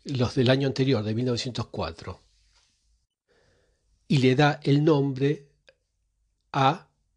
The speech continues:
eh, las transforma-, transformaciones, <clears throat> transformaciones de Lorenz corregidas.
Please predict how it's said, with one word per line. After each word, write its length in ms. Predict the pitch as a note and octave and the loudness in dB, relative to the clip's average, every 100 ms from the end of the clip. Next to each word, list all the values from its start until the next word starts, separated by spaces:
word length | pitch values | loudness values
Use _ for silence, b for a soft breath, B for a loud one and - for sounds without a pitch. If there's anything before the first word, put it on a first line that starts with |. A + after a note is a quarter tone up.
| _ _ _ _ _ _ - | _ _ _ _ _ _ -4
eh, 280 | D3 B2 A#2 | -4 -2 -4
las 140 | A2 | -6
transforma-, 680 | - G2+ C3 C#3 D#3 E3+ D3 | -8 -4 -2 0 0 -2 -4
transformaciones, 760 | A#2 A2 A#2+ D3 D#3+ F3+ C#3+ C3 C3 D3+ | -8 -10 -6 -2 -2 -2 -6 -12 -4 2
<clears throat> 320 | F3+ F#2+ E2+ _ | 4 2 -2 _
transformaciones 800 | D3 D#3+ D#3 C3+ C3 E3+ D#3 | -2 -2 -2 -4 -4 -6 -4
de 100 | C#3+ | -2
Lorenz 460 | D#3+ E3+ D3+ E3 - _ _ _ - | 2 2 0 -6 -10 _ _ _ 4
corregidas. 1120 | F3 D#3 C#3+ - G#2+ F#2+ D#2+ - - - | 6 6 2 -2 -10 -12 -12 -10 -12 -14